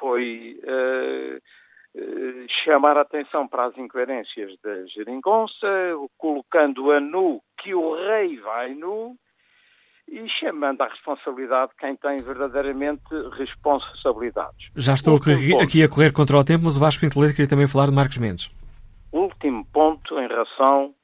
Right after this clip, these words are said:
Speaker 1: ao doutor Marcos Mendes. É lamentável o que ele disse ontem.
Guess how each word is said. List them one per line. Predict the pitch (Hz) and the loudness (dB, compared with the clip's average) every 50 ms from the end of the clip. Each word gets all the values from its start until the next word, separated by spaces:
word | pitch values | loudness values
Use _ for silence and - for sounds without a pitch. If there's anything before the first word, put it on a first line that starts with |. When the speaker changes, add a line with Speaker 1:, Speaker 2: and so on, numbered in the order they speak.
| _ _ _ _ _ _ _ _ _ _ | _ _ _ _ _ _ _ _ _ _
Speaker 1:
ao | 117 117 110 107 107 110 - | -4 -2 -2 -2 -6 -8 -8
doutor | - 117 107 - - 139 127 120 123 - _ - - _ - - - - - - - - - - | -6 -6 -6 -4 -2 0 0 0 -2 -4 _ -20 -20 _ -20 -20 -20 -20 -20 -20 -20 -20 -20 0
Marcos | 127 135 139 - - - - | 4 6 6 6 4 -2 -10
Mendes. | 92 85 82 - 78 _ - - - - - _ _ _ _ _ _ _ _ _ _ _ _ _ _ _ _ _ _ - | -10 -10 -10 -12 -14 _ -16 -16 -16 -16 -18 _ _ _ _ _ _ _ _ _ _ _ _ _ _ _ _ _ _ 4
É | 185 190 | 4 6
lamentável | 202 196 202 185 175 165 143 123 - - 143 127 135 131 113 113 127 135 135 139 - - _ _ _ _ | 6 6 4 4 2 0 -2 -2 0 4 6 6 6 6 2 -2 -6 -6 -6 -6 -10 -18 _ _ _ _
o | - - - _ | -18 -18 -18 _
que | - - 135 | -12 -6 -6
ele | - 123 107 95 | -6 -6 -6 -12
disse | - 175 - - - | -16 -16 -14 -12 -14
ontem. | - - _ - _ | -14 -14 _ -20 _